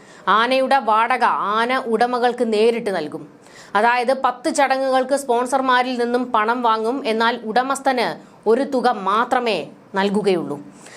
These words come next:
അതായത്, ബാക്കിയെല്ലാം ഇടനില നിൽക്കുന്ന ഉദ്യോഗസ്ഥൻ വഹിക്കും. ദേവസ്വം ബോർഡിന്റെ ആനകൾ ഇല്ലാത്തപ്പോഴാണ് പുറത്തുനിന്നുള്ള ആനകളെ വാടകയ്ക്ക് കൊണ്ടുവരുന്നത്. പതിനയ്യായിരം രൂപയാണ് ബോർഡ്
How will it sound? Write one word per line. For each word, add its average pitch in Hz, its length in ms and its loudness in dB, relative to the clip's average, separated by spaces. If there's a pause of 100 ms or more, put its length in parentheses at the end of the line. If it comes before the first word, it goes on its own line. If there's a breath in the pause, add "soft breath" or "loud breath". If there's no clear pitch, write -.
(140)
അതായത്, 226 340 0
ബാക്കിയെല്ലാം 254 800 0
ഇടനില 254 400 0
നിൽക്കുന്ന 240 380 -2
ഉദ്യോഗസ്ഥൻ 233 960 -2
വഹിക്കും. 170 560 -4 (460 loud breath)
ദേവസ്വം 226 400 0
ബോർഡിന്റെ 262 480 2
ആനകൾ 247 480 2
ഇല്ലാത്തപ്പോഴാണ് 240 1080 0
പുറത്തുനിന്നുള്ള 226 720 0
ആനകളെ 214 540 0
വാടകയ്ക്ക് 208 560 -2
കൊണ്ടുവരുന്നത്. 165 640 -4 (520 loud breath)
പതിനയ്യായിരം 262 640 2
രൂപയാണ് 247 540 2
ബോർഡ് 214 540 0